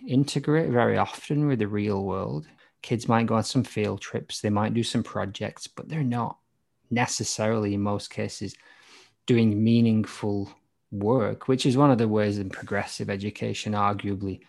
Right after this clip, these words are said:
is revolutionary in the sense that it does try to connect learning to kids' needs and to where kids are.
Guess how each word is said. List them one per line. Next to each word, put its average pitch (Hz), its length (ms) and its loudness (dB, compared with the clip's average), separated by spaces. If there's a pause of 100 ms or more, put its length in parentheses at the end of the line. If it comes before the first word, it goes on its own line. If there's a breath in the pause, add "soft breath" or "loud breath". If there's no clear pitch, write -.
(640 loud breath)
is 113 180 0
revolutionary 107 920 2
in 98 80 -4
the 98 60 -6
sense 101 440 -4
that 104 140 -6
it 107 160 -6
does 110 320 0
try 98 340 -4
to - 200 -8
connect 104 440 -8
learning 101 540 -4 (420)
to 107 560 2 (340)
kids' 117 320 -2
needs 123 680 6
and 98 500 -6
to 98 400 -8
where 101 240 -4
kids - 440 -8
are. 110 400 -2